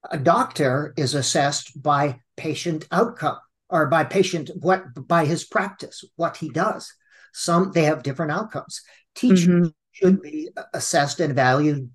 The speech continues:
Speaker 1: by what they do in the classroom, by the strategies and processes they have. All right,
Speaker 2: And
Speaker 1: what
Speaker 2: look at the
Speaker 1: advice
Speaker 2: strengths of the students. Look
Speaker 1: Yes.
Speaker 2: at the strengths of the students, what they're doing well. Get to
Speaker 1: Yes.
Speaker 2: know them.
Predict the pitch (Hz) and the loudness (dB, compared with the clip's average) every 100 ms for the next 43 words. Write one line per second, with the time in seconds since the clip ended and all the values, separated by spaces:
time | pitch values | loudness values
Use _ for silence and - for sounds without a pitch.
0 | _ - 143 143 131 131 139 120 139 135 | _ 0 2 2 0 0 -2 -4 -10 -6
1 | 131 131 127 127 - 123 123 - - 143 | -4 -2 -2 -6 -6 -6 -6 -10 -14 -16
2 | _ - - _ - 127 135 120 135 127 | _ -20 -20 _ -10 0 0 0 -4 -4
3 | - 160 143 131 117 131 123 131 117 - | -2 2 4 2 -2 -6 -6 -6 -6 -2
4 | 131 - 110 - 123 113 143 117 117 104 | -2 -2 -6 -8 -8 -6 -6 -6 -6 -8
5 | 131 - _ _ _ - - _ _ - | -10 -16 _ _ _ -20 -20 _ _ 0
6 | 185 226 208 262 277 285 254 208 - 240 | 4 4 6 8 8 4 2 0 2 2
7 | 233 - 208 196 - 196 170 151 - - | 4 2 4 2 6 4 4 0 -8 -20
8 | _ _ 202 247 262 254 226 214 - 220 | _ _ 4 6 6 4 0 0 2 4
9 | 220 220 214 190 190 - 180 165 156 185 | 4 2 2 2 0 2 2 2 0 2
10 | 214 226 208 202 208 196 175 175 170 147 | 4 4 6 8 8 6 4 6 6 4
11 | 101 - _ - 247 247 240 214 190 202 | -2 -6 _ 2 2 4 6 6 6 2
12 | 175 185 156 117 | 4 4 4 0